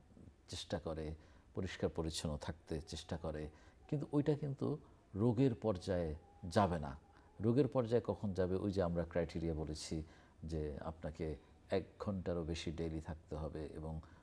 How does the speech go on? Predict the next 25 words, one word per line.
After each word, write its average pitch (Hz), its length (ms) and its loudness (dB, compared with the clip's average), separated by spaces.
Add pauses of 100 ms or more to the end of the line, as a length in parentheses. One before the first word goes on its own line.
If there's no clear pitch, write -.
(140)
দৈনন্দিন 117 480 4
জীবনে, 87 360 2
পারিবারিক 87 480 0
জীবনে, 82 400 -2
আপনার 82 380 -4 (300)
সোশ্যাল - 360 -4
ফাংশনে 82 600 -2
ডিস্টার্ব 87 360 -4 (100)
হবে, 80 220 -4 (340)
স্ট্রেস - 440 -2
হবে, 82 200 -2 (340)
তখনই 104 320 2
হবে। 76 300 -2
কিন্তু 123 400 0
এর 143 140 6 (140)
আগ 117 120 4 (180)
পর্যন্ত 156 500 0 (420)
এটা 113 220 2
ঠিক - 260 0
আছে, 90 220 0
আপনার 87 240 -2
পার্সোনালিটি 92 380 -4
প্যাটার্ন 85 400 0
আপনি 82 240 -4
একটু, 82 340 -4